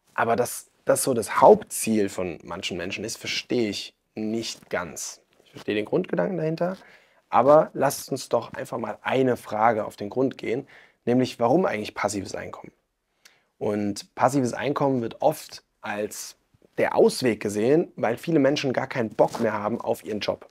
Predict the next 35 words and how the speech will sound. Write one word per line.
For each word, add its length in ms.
Vielleicht 360
geht 140
es 80
dir 140
auch 100
so, 160
dass 160
du 80
sagst, 380
„Boah, 120
ich 140
hab 240
gar 180
keinen 220
Bock 240
mehr 200
auf 200
meinen 200
Job. 260
Ich 120
hätte 140
gern 160
passives 320
Einkommen, 340
weil 100
da 60
muss 140
ich 100
nie 160
wieder 200
arbeiten.“ 340
Stell 400
dir 100
mal 160
vor, 420